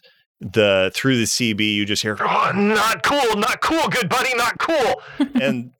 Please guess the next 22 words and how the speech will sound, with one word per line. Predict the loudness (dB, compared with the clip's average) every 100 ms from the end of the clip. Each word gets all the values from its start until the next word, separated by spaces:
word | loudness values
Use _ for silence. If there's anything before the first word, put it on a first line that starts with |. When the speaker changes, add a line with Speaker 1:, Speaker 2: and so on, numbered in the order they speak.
| -8
Speaker 1:
the, | 0 0 0
you | -2 -4
hear | 0 0
a | 0
screech | -2 -4 -2 0 0 0 -2
and | 0
a, | 0 0 -2 -2 0 -2 -4 -2
a, | 0
a |
wail | 0 2 2 4 2 2 0 -4 -20 _
as | -2 0
it | 0
sounds | 2 2 2 2
like | 0 0 -6 -4
the | -2
semi | 0 2 2 2 2
behind | 0 0 0 0
is | -2
fishtailing | -2 -2 -2 -2 0 2 2 2 0 -4 -10 -20 _ _ 0
on | 2 4
these, | 2 2 0 -2
uh, | 0 2 2 0 -2 -4